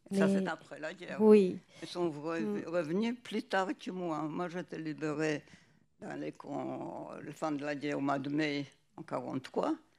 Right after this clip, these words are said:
Speaker 1: Mais eux sont venus un peu plus tard. Et on m'a retrouvée. Ils ont cherché la famille et j'étais la seule de la famille.
Speaker 2: Alors, Gouta, on va, on va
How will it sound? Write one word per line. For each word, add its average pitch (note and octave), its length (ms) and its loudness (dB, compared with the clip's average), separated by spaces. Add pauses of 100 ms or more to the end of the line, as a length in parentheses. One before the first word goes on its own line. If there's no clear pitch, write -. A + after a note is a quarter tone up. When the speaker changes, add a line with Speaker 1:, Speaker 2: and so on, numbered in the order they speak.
(340)
Speaker 1:
Mais G3+ 180 -6
eux G#3+ 40 -4
sont F#3+ 200 -6
venus F#3 240 -4
un G#3 120 -2
peu G3 140 -2
plus G3+ 220 -8
tard. D3+ 380 -2 (180)
Et D#3 80 -6
on D#3 140 -6
m'a D#3+ 120 0
retrouvée. E3+ 760 0 (460)
Ils A3 140 -12
ont - 80 -12
cherché - 400 -12
la D3 140 -6
famille - 520 -2
et D3 120 -6
j'étais D#3+ 260 -8
la E3 160 -8
seule - 400 -18
de - 80 -20
la - 80 -14
famille. - 300 -18
Speaker 2:
Alors, F#3+ 260 6
Gouta, G3+ 400 4
on F#3+ 80 4
va, E3+ 320 0
on - 80 -2
va F#3+ 320 4